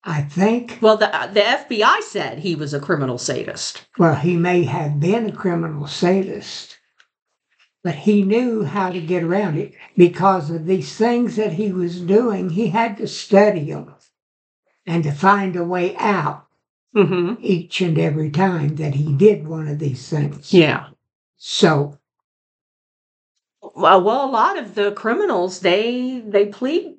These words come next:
Speaker 2: insanity, and, you know, in a lot of their cases,
Speaker 1: Yeah,
Speaker 2: and
Speaker 1: oh,
Speaker 2: they,
Speaker 1: yes.
Speaker 2: they act it. They act. Some actually get away with it 'cause they're so good at acting at it.
Speaker 1: Mm-hmm.
Speaker 2: You know, some people are just born evil.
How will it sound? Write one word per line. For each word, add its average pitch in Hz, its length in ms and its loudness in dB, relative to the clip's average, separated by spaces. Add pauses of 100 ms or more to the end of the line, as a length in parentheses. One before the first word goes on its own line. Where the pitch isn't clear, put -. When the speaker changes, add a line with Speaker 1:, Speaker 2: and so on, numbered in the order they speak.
(140)
Speaker 2:
insanity, 208 960 2 (100)
and, 190 240 4
you 196 80 2
know, 180 220 2
in 196 40 -2
a 190 60 -2
lot 165 240 0
of 151 80 -8
their 143 140 -4
cases, 175 760 -6
Speaker 1:
Yeah, - 320 2
Speaker 2:
and 185 160 4
Speaker 1:
oh, 196 40 2
Speaker 2:
they, 208 340 2
Speaker 1:
yes. 170 120 -12
Speaker 2:
they 190 240 -4
act 415 400 -4
it. - 260 -10 (160)
They 175 160 4
act. - 600 -2
Some 202 400 2
actually 254 400 -4
get 247 140 0
away 220 180 0
with 339 140 -6
it - 140 -8
'cause 180 180 0
they're 170 100 -2
so 180 200 2
good 175 180 0
at 165 80 -2
acting - 380 -4
at - 160 -8
it. - 260 -16
Speaker 1:
Mm-hmm. 147 260 0 (300)
Speaker 2:
You 180 140 6
know, 156 340 -2 (200)
some 277 220 4
people 370 240 6
are 349 140 2
just 240 240 -4
born 226 280 2
evil. - 500 -4